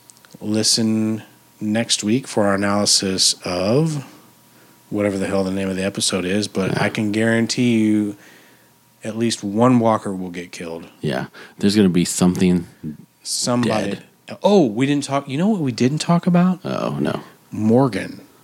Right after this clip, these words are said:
Speaker 2: What about him?
Speaker 1: He was building something at the end of the episode.
Speaker 2: He was. It looked like bars.
Speaker 1: Yeah, you know what that's for?
Speaker 2: It's for Negan.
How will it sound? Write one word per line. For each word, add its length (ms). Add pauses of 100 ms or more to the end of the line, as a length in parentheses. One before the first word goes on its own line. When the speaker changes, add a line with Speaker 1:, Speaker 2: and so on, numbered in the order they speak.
(1300)
Speaker 2:
What 120
about 260
him? 140 (320)
Speaker 1:
He 220
was 360
building 840
something 680 (340)
at 140
the 120
end 160
of 80
the 120
episode. 760 (100)
Speaker 2:
He 180
was. 440
It 100
looked 200
like 200
bars. 600 (100)
Speaker 1:
Yeah, 360
you 160
know 80
what 100
that's 200
for? 340
Speaker 2:
It's 120
for 160
Negan. 540